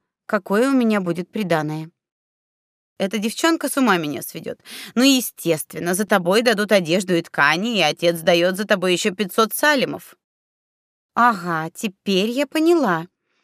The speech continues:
Деньги останутся в семье и послужат величию рода. Ну, конечно, и величию рода. Не иначе. Леди высмотрела себе новую шубку или брюлики и теперь мечтает и на ёлку влезть, и попу не оцарапать.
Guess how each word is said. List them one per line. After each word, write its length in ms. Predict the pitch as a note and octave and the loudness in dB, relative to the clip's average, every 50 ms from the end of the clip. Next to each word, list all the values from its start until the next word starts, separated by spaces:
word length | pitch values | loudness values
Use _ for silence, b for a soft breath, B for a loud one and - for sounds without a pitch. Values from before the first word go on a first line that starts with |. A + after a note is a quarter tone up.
| _ _ _ _ _ _ _ _ _ | _ _ _ _ _ _ _ _ _
Деньги 380 | A3+ G#3 C4 E4+ G4 G#4+ F4+ C#4 | 0 2 4 4 4 4 4 4
останутся 540 | A#3 A3+ - - A#3 A3 A3 G#3+ - - G#3+ | 2 2 2 2 2 2 2 0 -2 -4 -6
в 60 | - | -6
семье 460 | - - G#3+ G3 F3+ E3 F3+ G3+ C#4+ | -4 -2 0 0 0 2 2 2 2
и 40 | E4+ | 2
послужат 580 | - - F#3+ E3+ - F3 F3+ F3+ F#3+ B3+ B3 A3+ | 2 0 0 0 -2 -4 -4 -2 -2 -4 -2 -2
величию 500 | A3+ F#3+ E3 D3+ D3+ - - D#3+ D#3+ D#3+ | -2 -2 -2 -2 -4 -4 -2 -2 0 0
рода. 400 | D#3 D3 D3 C3+ D#3 F#3 F#3 F#3 _ _ _ _ _ _ _ _ _ _ _ _ _ _ | 0 0 0 -2 -2 -4 -6 -8 _ _ _ _ _ _ _ _ _ _ _ _ _ _
Ну, 160 | - B3+ C4 | -6 -4 -4
конечно, 480 | - - A#3 A3+ A3+ C4 D#4+ E4+ - G#4 | -2 0 2 2 4 2 2 2 2 2
и 180 | G#4 G4+ G4 | 4 4 6
величию 400 | D#4+ D#4+ C#4+ A3 - - C4 B3 | 6 4 4 2 0 2 2 2
рода. 420 | A#3 A#3 F3+ D#3+ D3 C#3 - - B B B B B B B B | 4 2 2 0 0 -2 -4 -8 B B B B B B B B
Не 200 | - A#3 B3+ B3+ | -2 0 2 2
иначе. 500 | A#3+ A3 F#3 E3+ D3+ D3 - - - - - _ - | 4 4 4 4 4 2 -2 -10 -16 -18 -20 _ -4
Леди 360 | F#3+ G3+ A#3 C#4+ C#4 A#3+ C#4 | 2 4 4 4 4 2 0
высмотрела 600 | A3 B3 B3+ - - A3 F#3+ F3 G3+ G#3 G3+ G3+ | 0 0 0 0 0 -2 0 0 0 0 0 0
себе 300 | - - A3+ F3+ A3 G#3+ | -2 -2 -2 0 2 2
новую 320 | A3 G#3 G3+ F3 F3 E3+ | 4 2 2 0 0 -2
шубку 480 | D#3+ - - F4 A4 - _ - F4 F4 | -2 -2 -2 0 0 0 _ -2 -2 -2
или 380 | - - - C4 C4 B3+ A#3+ A#3 | -2 -4 -2 -2 0 0 0 0
брюлики 560 | G3 A3+ G3+ F#3 F3+ F3 F3+ F#3 - - G#3+ | 0 0 0 0 0 0 -2 -4 -6 -6 -8
и 260 | - - - A3 G3+ | -8 -6 -4 -4 -4
теперь 400 | - G#3+ F#3+ - - D4+ E4+ F4+ | -4 -6 -6 -2 0 0 2 2
мечтает 560 | D#4+ D4+ C4+ - - - C#4 C4+ C4+ C4 C4 - - | 0 0 -2 -4 -4 0 0 2 2 0 0 -2 -4
и 80 | G#3+ G3 | -4 -2
на 140 | F#3 E3 E3 | 0 0 0
ёлку 480 | E3+ E3 A3 D#4 F#4+ G4+ E4+ - F#4 | 0 0 0 0 0 0 -2 -4 -2
влезть, 440 | D#4 D#4+ D#4+ D#4+ D#4+ - - - - _ _ _ | 0 2 2 2 0 -2 -6 -14 -20 _ _ _
и 120 | - F#4 | -2 -2
попу 360 | - - - G#3 F#3+ - G#3+ | 0 2 2 0 2 0 0
не 140 | G#3+ G#3+ G3+ | 2 4 4
оцарапать. 760 | G3+ G3+ - - A3+ G#3 G#3 G#3 G3+ - A3 G#3+ - - - | 4 2 2 2 2 4 4 2 2 0 -4 -12 -12 -16 -20